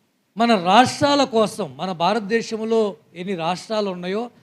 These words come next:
అన్ని రాష్ట్రాల కోసం ప్రార్థన చేయాలి ఒక క్రైస్తవుడు. ఆల్ నైట్ ప్రేయర్ అంటే ముఖ్యంగా మన తెలుగు రెండు రాష్ట్రాలు ఉన్నాయి, వాటి కోసం ప్రార్థన చేయాలి. మన తెలుగోళ్ళు కాబట్టి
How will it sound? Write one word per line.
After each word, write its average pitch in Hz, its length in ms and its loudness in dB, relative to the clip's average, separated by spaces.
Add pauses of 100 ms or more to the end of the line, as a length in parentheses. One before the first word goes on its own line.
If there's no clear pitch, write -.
(140)
అన్ని 233 200 0
రాష్ట్రాల 214 520 -4
కోసం 185 360 -8
ప్రార్థన 180 440 -8
చేయాలి 196 360 -6
ఒక 170 200 -14
క్రైస్తవుడు. 156 720 -14 (360)
ఆల్ 165 160 -6
నైట్ 196 260 -8
ప్రేయర్ 180 220 -10
అంటే 113 320 -16 (1900)
ముఖ్యంగా 262 600 2
మన 240 200 2
తెలుగు 240 360 -2
రెండు 247 260 -2
రాష్ట్రాలు 233 520 -2
ఉన్నాయి, 220 340 -4 (160)
వాటి 214 240 0
కోసం 254 400 -6
ప్రార్థన 220 420 -4
చేయాలి. 214 180 -2
మన 180 140 -8
తెలుగోళ్ళు 208 520 -4
కాబట్టి 165 520 -10